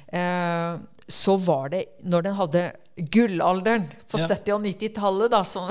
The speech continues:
Speaker 1: så, så var det egentlig et sånt mål om at det skulle være fra at du er hjelp-, hjelpeavhengig til å bli selv-, eh, selvhjelpen. Altså sånn at du ikke trengte, eh, så mye hjelp, da, fra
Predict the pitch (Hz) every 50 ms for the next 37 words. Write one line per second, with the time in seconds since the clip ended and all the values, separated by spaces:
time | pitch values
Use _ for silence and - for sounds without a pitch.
0 | 202 - - - - - - - - - - 247 233 226 - - - - - 226
1 | 220 226 - - 190 180 - 175 175 185 170 170 196 294 415 330 196 170 170 185
2 | 196 - - 180 180 - 185 190 190 - - 190 190 190 - 180 165 160 151 151
3 | 165 - - 180 170 175 160 - 175 - - 170 - - 196 185 180 190 202 185
4 | 190 180 151 135 - 147 160 160 - - 165 156 151 156 - - - - 180 -
5 | - 175 175 185 190 185 180 170 202 247 - 285 - - - - - 202 202 185
6 | - - - 147 120 147 160 151 151 170 226 269 - - - 170 175 175 156 156
7 | 160 175 - - - - - - - - - - 175 175 175 170 131 90 82 85
8 | 135 139 135 131 135 135 - - - - - - - - 196 185 151 143 143 147
9 | 151 147 151 - - 180 175 151 95 165 170 - 190 160 - 175 165 165 156 -
10 | 151 - - - - - - - 175 170 - 190 185 160 135 - - - 156 143
11 | 143 151 - - 143 - 147 135 156 - - - 165 151 156 170 170 165 156 147
12 | 143 139 135 147 151 - - - - - - - 175 151 180 165 175 233 214 -
13 | - - 147 139 - - - - - 170 156